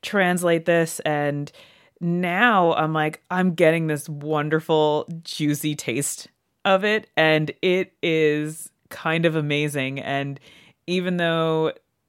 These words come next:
the last year was, like, r-, really, really hard, and there were a lot of downsides, I'm looking at, I'm looking at the development of those kind of skills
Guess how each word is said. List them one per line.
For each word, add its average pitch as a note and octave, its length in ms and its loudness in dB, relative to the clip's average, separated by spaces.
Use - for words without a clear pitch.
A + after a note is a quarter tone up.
the F#3 120 4
last D#3+ 400 0
year D3+ 320 4
was, C#3+ 240 -4
like, C#3+ 240 -4
r-, E3 260 -10
really, F#3 440 0
really D#3+ 260 0
hard, C#3+ 500 2
and C#3 260 -4
there C#3 140 -4
were C#3+ 240 -4
a A#2+ 120 0
lot D3+ 360 0
of D3+ 340 -2
downsides, C#3 880 -2
I'm F3 340 2
looking G3+ 340 2
at, D#3+ 300 -4
I'm F#3+ 120 2
looking A3+ 220 4
at F3 120 -2
the E3 140 -6
development D#3+ 760 0
of D3 160 -4
those D3+ 240 2
kind D#3 220 -4
of D3 80 -8
skills D#3 560 -2